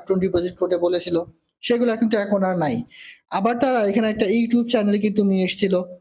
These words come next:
ঠিক আছে, যে ভিডিও দেখার কারণে একটা কোড দিবে, কোডটা সাবমিট করলে আমাদের এক লাখ করে কয়েন দিবে।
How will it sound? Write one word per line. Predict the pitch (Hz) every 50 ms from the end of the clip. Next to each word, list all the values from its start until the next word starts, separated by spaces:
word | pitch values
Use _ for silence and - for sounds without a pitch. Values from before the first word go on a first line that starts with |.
| _
ঠিক | - 233 233
আছে, | 269 269 - 214 170 160
যে | 165 170
ভিডিও | 170 165 196 185 196 185
দেখার | 175 185 180 185 185 185 175 170 170 175
কারণে | - - 175 170 175 175 175
একটা | 175 - 220
কোড | - - 180 175
দিবে, | 190 196 240 254 320 330
কোডটা | 320 262 233 208 214
সাবমিট | 208 - 196 185 196 196 196
করলে | 208 208 202
আমাদের | 190 196 185 185 185
এক | 180 185 -
লাখ | 185 175
করে | - 180 175
কয়েন | 175 175 175 165 170 175
দিবে। | 165 165 165 165